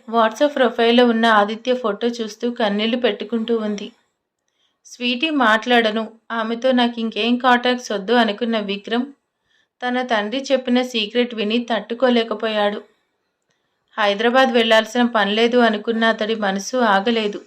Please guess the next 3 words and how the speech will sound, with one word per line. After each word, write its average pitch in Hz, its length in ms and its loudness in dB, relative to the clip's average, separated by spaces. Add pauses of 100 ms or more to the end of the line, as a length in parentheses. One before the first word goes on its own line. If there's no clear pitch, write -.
(760)
స్వీటీ 233 420 -2
ఏడుస్తూ 233 520 2
వెళ్ళింది 214 560 0